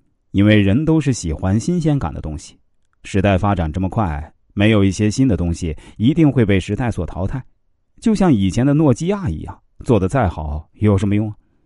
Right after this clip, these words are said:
第三，顺势而为，学会适当放手。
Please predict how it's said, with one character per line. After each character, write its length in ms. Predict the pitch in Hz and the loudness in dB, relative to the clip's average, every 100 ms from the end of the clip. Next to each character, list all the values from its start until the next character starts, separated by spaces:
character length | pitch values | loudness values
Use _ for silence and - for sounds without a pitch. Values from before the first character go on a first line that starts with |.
| _ _ _ _ _ _ _ _ _ _ _ _ | _ _ _ _ _ _ _ _ _ _ _ _
第 140 | 98 | 0
三， 220 | 95 123 - _ _ _ _ _ - | 2 0 -2 _ _ _ _ _ -20
顺 340 | - 254 214 | 0 4 4
势 200 | 156 180 | 4 2
而 240 | 95 85 104 | 2 4 2
为， 280 | 80 82 - _ _ | 0 -4 -6 _ _
学 180 | - 101 | 0 2
会 180 | 98 98 | 4 2
适 160 | - | 0
当 180 | 107 95 | 0 0
放 180 | 90 127 | -2 -6
手。 100 | - | -8